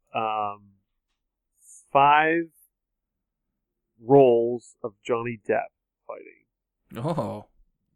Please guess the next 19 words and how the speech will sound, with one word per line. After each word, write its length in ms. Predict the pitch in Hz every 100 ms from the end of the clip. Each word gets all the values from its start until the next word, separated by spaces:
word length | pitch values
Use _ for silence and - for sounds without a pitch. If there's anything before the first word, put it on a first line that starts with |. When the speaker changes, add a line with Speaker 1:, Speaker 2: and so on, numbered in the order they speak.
| _ _ _
Speaker 1:
So 400 | - 113 104 104
we've 180 | 104 104
got 280 | 120 - -
Captain 360 | 127 127 143 113
Jack 280 | 123 127
Sparrow. 580 | - - 120 107 110 151 _ _ _ _ _ _ _ _ _ _ _ _ _ _ _ _ _ _ _
We've 140 | - 120
got 140 | 120
Willy 280 | 117 127 151
Wonka. 600 | 131 120 110 107 117 160 _ _ _ _ _ -
Speaker 2:
<laughs> 0 |
Speaker 1:
We've 1300 | 165 - - 160 - _ _ _ _ _ _ _ _
got 160 | 113 117
the 80 | 117
Mad 360 | 113 117 120 113
Hatter. 560 | 127 110 110 120 165 _ _ _ _ _ _ _ _ _ _ _ _ _ _ _ _ _
We've 140 | - 107
got 160 | 120 - -
Tonto. 680 | 160 160 - 113 98 107